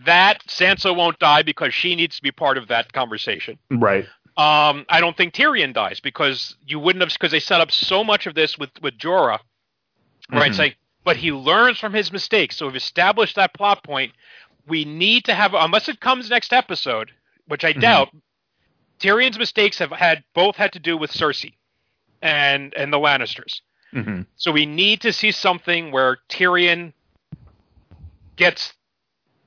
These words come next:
Speaker 1: the, the better of
Speaker 2: Tyrion
Speaker 1: his
Speaker 2: needs
Speaker 1: sis-
Speaker 2: to get his mojo back.
Speaker 1: Yeah, and,
Speaker 2: Or,
Speaker 1: and
Speaker 2: or die.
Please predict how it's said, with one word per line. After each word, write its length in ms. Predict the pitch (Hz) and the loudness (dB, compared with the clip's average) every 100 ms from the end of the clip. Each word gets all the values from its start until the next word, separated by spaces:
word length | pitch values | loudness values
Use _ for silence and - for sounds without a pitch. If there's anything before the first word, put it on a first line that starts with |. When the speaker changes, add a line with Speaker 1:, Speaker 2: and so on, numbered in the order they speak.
| _ _ _ | _ _ _
Speaker 1:
the, 300 | 175 156 156 147 | 2 4 4 0
the 80 | |
better 500 | 135 156 151 143 143 - | -4 0 2 2 0 2
of 280 | 139 123 - - | 2 0 -6 -20
Speaker 2:
Tyrion 240 | - 196 196 | 0 4 4
Speaker 1:
his 80 | 180 | 4
Speaker 2:
needs 120 | 180 | 0
Speaker 1:
sis- 40 | |
Speaker 2:
to 60 | - | 0
get 160 | 147 151 | 2 2
his 140 | 127 | 0
mojo 460 | 117 120 110 101 95 | -4 -4 -4 -6 -10
back. 340 | 95 90 - - | -8 -10 -12 -6
Speaker 1:
Yeah, 280 | - 127 - | -2 0 0
and, 260 | 196 180 170 | 2 2 2
Speaker 2:
Or, 120 | 196 233 | 2 4
Speaker 1:
and 80 | |
Speaker 2:
or 160 | 196 190 | 4 2
die. 440 | 139 127 101 92 | 2 -2 -2 -8